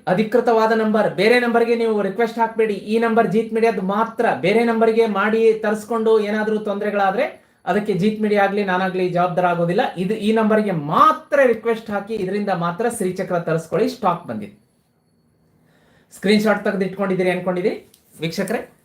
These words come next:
ಮತ್ತೆ ನಾಳೆ ಸಂಜೆ ನಾಗರ ಅಮಾವಾಸ್ಯೆ ಪ್ರಬಲ, ನೋಡೋದಕ್ಕೆ ಸರಳ ಸುಲ-, ಸುಲಭ ಅನ್ಸಿದ್ರೂ ಕೂಡ ಜೀವನದಲ್ಲಿ ಪರಿವರ್ತನೆ ತರಬಲ್ಲಂತಹ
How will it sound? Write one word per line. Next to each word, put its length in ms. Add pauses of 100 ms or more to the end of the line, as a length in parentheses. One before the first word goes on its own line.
ಮತ್ತೆ 540
ನಾಳೆ 220
ಸಂಜೆ 340 (760)
ನಾಗರ 320
ಅಮಾವಾಸ್ಯೆ 840 (140)
ಪ್ರಬಲ, 640 (680)
ನೋಡೋದಕ್ಕೆ 520
ಸರಳ 300
ಸುಲ-, 320
ಸುಲಭ 360
ಅನ್ಸಿದ್ರೂ 500
ಕೂಡ 220 (280)
ಜೀವನದಲ್ಲಿ 640
ಪರಿವರ್ತನೆ 840
ತರಬಲ್ಲಂತಹ 1040